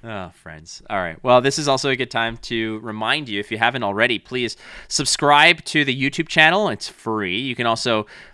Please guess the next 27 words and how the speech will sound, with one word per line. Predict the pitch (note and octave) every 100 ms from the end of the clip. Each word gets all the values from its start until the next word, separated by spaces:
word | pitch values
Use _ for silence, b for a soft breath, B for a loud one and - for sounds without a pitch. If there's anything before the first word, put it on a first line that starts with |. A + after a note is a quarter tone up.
| -
make | A2+
sure | - C3
you | A2+
follow | - C3 C3+
us | C3 -
on | A2+
whatever | A2+ A2 A2+
audio | A#2 D3 G#3 D3
platform | - A2+ A2 - A#2+ A#2 A2+
that | - A2 G#2+ -
you | G#2+
got | G2+ A2 A#2
us | A2
on. | A#2 A2+ A2
We're | G2
on | F2+ F2
Apple, | A2 C3 - C3 B2+ B2+ B B B
uh, | G2 F#2 E2+ D#2 -
Google, | C3+ C3+ C#3 C3+ C3 B2+ B2+ B2+ B2
Stitcher, | - - C3+ - C#3 C3
I | B2
think, | - C3 B2 A#2+ -
Amazon | A2+ C3 C3+ C3 B2 A#2
Music, | A#2+ A#2+ A#2+ A#2 A#2
Spotify. | - - B2 A#2+ A#2+ B2 A#2 A2+ A2+
We're | G#2+ _ _
basically, | E3+ F3 C#3+ - B2 A2 G#2 G2+